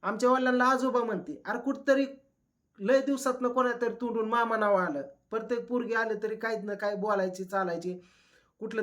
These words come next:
तरी दादा वगैरे काय म्हणायची, सोमा सर वगैरे म्हणा, कुठली तरी पहिल्यांदाच पोरगी मला मामा म्हणली. मामा म्हणले, म्हणलं जीवाला गहू, हे होऊन गेलं माझ्या की बाबा चला आपली पण भाची कुठतरी आहे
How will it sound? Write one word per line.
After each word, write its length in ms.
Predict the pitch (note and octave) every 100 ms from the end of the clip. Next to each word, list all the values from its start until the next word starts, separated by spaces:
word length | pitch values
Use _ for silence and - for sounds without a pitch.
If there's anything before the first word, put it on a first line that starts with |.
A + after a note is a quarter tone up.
| A3
तरी 100 | G3+
दादा 360 | A3 G3+ G3
वगैरे 340 | G3+ G3 G#3 G3+
काय 200 | G#3 G3+
म्हणायची, 640 | G3+ F#3 F3+ F#3 F3+ F3+
सोमा 360 | - G3+ F#3+ F#3
सर 300 | F#3 G3 F#3
वगैरे 300 | F#3+ F3+ F3+
म्हणा, 160 | F3+
कुठली 360 | F3+ - - B3
तरी 180 | B3 B3
पहिल्यांदाच 540 | C4+ B3+ B3 B3 B3
पोरगी 260 | A#3 A3 G#3+
मला 200 | G#3 G3+
मामा 320 | A3+ A3 G3+
म्हणली. 300 | F#3+ D3+ C3+ - _ _ _ _ - - - - - - - - - - - -
मामा 300 | G3 C4 C4
म्हणले, 240 | C4 C4+
म्हणलं 200 | C4 B3+
जीवाला 600 | B3+ B3 C4 B3+ B3 B3
गहू, 520 | A#3+ G3 A#3 B3+ A3+ A3
हे 280 | G3+ F#3+
होऊन 280 | B3+ C4+ B3
गेलं 240 | F#3+ F3+ D3+
माझ्या 300 | C#3+ B2 -
की 140 | -
बाबा 240 | G#3 A#3+
चला 260 | A#3 B3 B3
आपली 300 | A#3 A3+ A3+
पण 200 | A3 A3
भाची 280 | A#3 A#3 G#3
कुठतरी 380 | A3+ F#3+ G#3 G3+
आहे 280 | G3+ F#3+